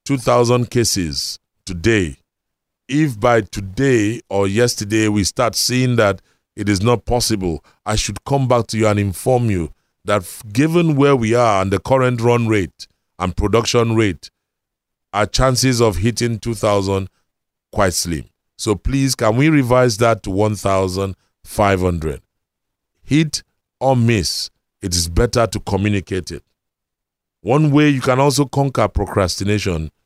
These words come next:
is to acknowledge progress. Many of us do not acknowledge progress. Let's take our country, Nigeria, as an example.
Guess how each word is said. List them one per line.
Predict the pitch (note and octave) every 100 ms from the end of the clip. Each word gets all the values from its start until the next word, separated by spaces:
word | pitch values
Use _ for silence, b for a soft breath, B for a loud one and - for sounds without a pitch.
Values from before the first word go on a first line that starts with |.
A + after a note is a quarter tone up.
| _ _
is | F2+ E2+
to | -
acknowledge | F2 - F#2+ G2 F#2 D#2+
progress. | - F2 D#2 C#2+ - - _ _ _ _ _
Many | F#2+ A2 B2
of | G#2
us | G#2+ G2+
do | E2+ F#2
not | G2 F#2
acknowledge | F#2 - F#2+ F#2 F2
progress. | - F2+ D#2+ D2+ C#2 - - _ _
Let's | C#3 -
take | - C#3
our | A2
country, | - A2 G2+ G2+
Nigeria, | F2 E2+ G2
as | F2
an | E2+
example. | D#2 F2+ G2+ F2 C#2+